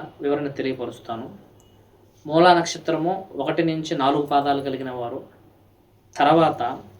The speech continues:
పూర్వాషాఢ నక్షత్రము ఒకటి నుంచి నాలుగు పాదాలు, ఉత్తరాషాఢ నక్షత్రము ఒకటవ పాదం కలిగినటువంటి వారిని మనం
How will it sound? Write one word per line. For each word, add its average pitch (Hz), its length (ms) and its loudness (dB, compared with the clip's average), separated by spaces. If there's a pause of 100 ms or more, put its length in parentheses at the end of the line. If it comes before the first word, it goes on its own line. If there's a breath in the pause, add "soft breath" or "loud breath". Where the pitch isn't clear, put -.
(580 soft breath)
పూర్వాషాఢ 185 480 8 (100)
నక్షత్రము 160 540 0 (120)
ఒకటి 160 260 0
నుంచి 156 260 -4
నాలుగు 143 320 2
పాదాలు, 135 380 0 (840)
ఉత్తరాషాఢ 143 520 6
నక్షత్రము 156 600 -2 (100)
ఒకటవ 156 260 2 (100)
పాదం 147 260 2
కలిగినటువంటి 135 560 -2
వారిని 135 400 -2
మనం 120 180 -6